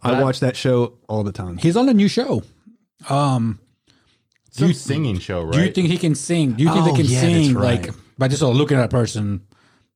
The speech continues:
Speaker 3: yes or no? You know, and he's on that show.
Speaker 1: Wow.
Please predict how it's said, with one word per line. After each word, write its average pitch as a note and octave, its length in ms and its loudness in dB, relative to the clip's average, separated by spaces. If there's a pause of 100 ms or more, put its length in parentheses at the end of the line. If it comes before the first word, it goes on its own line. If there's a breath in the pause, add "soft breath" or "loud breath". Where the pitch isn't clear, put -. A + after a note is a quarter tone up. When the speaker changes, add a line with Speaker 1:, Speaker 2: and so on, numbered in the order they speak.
(280)
Speaker 3:
yes C#3 520 0
or A#2+ 100 0
no? A#2+ 300 2
You A2+ 100 0
know, A2+ 140 -2
and G#2 180 -4
he's C3+ 160 2
on D3+ 100 4
that D#3+ 140 -2
show. G#2 320 -6 (160)
Speaker 1:
Wow. F#2 400 -2